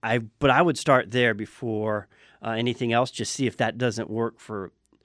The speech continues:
for keeping the wasps away. A lot of times when we have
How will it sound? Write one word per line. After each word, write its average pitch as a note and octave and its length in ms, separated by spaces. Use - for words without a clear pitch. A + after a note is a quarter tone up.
for A#2+ 160
keeping A#2 360
the F#2 80
wasps A2 720
away. C3+ 400
A A#2 140
lot B2+ 240
of C#3 100
times C3 380
when A2+ 240
we A2 180
have G#2 500